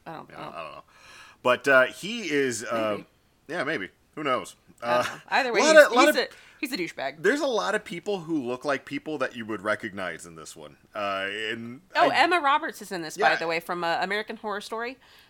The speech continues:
Speaker 1: Uh, she plays Madison in, uh, American Horror Story Coven. Uh, she's also in nineteen eighty-four. Um, although I can't, is her name Brooke?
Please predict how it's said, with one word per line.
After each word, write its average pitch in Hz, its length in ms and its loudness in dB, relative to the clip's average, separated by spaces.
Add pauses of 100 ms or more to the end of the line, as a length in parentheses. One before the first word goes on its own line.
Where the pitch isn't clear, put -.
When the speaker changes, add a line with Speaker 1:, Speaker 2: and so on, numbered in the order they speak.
Speaker 1:
Uh, 185 220 8
she 190 140 -10
plays 196 240 -6
Madison 190 560 -4
in, 165 320 -12
uh, 151 220 -6
American 175 340 -8
Horror 170 220 -10
Story 165 300 -12
Coven. 170 520 -6 (520)
Uh, 165 160 2
she's 175 140 -12
also 170 220 -2
in 170 60 -6
nineteen 175 260 -6
eighty-four. 165 680 -4 (240)
Um, 131 480 -8 (580)
although 214 240 -16
I 190 60 -16
can't, - 340 -12 (180)
is - 100 -20
her - 100 -12
name 311 100 -8
Brooke? - 380 -12